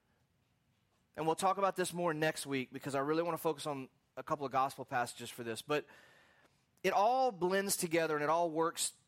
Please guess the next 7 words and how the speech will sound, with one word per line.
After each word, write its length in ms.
together. 640
But 260
for 240
me, 420
as 220
I've 220
watched 720